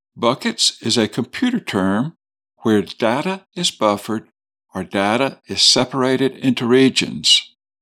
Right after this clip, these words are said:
With a name like Buckets, I was trying to think of a mental picture using buckets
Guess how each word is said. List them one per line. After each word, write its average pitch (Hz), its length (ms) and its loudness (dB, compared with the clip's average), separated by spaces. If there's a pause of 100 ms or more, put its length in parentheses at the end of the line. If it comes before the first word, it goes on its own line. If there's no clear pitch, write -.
(120)
With 104 120 -6
a 101 80 4
name 190 360 4 (180)
like 214 320 -2 (260)
Buckets, - 800 -2 (400)
I 110 140 0
was 107 180 2
trying 113 480 0
to 170 120 -2 (100)
think 156 200 0 (140)
of 101 140 -2
a 95 120 2
mental 131 400 0
picture - 680 -2 (420)
using 139 440 4
buckets - 720 -2